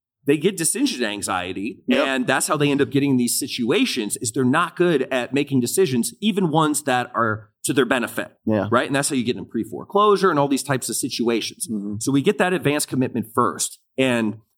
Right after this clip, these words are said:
Speaker 1: the pitch is never, "Let me see if we can get to your price." We don't chase, right?
Speaker 2: Right,
Speaker 1: So
Speaker 2: right.
Speaker 1: we play an authority role where it's like, "Hey, Mis-, Mister Seller,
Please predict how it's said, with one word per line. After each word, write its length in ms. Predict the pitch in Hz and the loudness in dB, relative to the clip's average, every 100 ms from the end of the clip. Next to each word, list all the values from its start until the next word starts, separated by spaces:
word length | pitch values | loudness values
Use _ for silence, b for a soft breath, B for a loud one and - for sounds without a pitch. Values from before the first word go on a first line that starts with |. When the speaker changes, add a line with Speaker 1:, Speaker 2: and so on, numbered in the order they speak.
| - | -4
Speaker 1:
the 80 | - | -4
pitch 380 | - 294 - - | 0 0 0 -4
is 160 | 123 | -2
never, 680 | 127 165 202 135 113 85 - _ _ _ _ - | 0 2 2 2 2 0 -6 _ _ _ _ 0
"Let 260 | 147 160 | 0 0
me 120 | 160 156 | -2 -2
see 280 | - 156 | 0 2
if 120 | 143 131 | 0 2
we 120 | 131 | 0
can 200 | - 120 | 2 0
get 200 | 123 - | 0 -2
to 100 | - | -8
your 200 | 113 101 | -4 -4
price." 680 | - - 185 185 175 - - _ - | -4 0 2 2 0 -2 -6 _ -6
We 120 | 277 | -2
don't 260 | 190 233 - | 0 0 -2
chase, 520 | - 156 98 - - 113 | -6 -6 -8 -8 -4 -2
right? 260 | 120 113 | 0 0
Speaker 2:
Right, 100 | 107 | 0
Speaker 1:
So 240 | 104 120 117 | 2 2 2
Speaker 2:
right. 140 | 104 - _ _ - | -2 -8 _ _ 0
Speaker 1:
we 100 | 277 | 0
play 240 | - 196 196 | 2 2 2
an 60 | |
authority 420 | 147 - 226 175 | 2 0 0 0
role 360 | 123 113 101 101 | 2 2 2 0
where 140 | 117 120 | 0 0
it's 120 | 123 | 0
like, 180 | 107 104 | -4 -4
"Hey, 260 | - 123 95 | -4 -4 -4
Mis-, 260 | 101 - _ | -6 -10 _
Mister 200 | - - | -10 -8
Seller, 640 | - 131 131 131 127 127 | -4 0 2 4 2 -2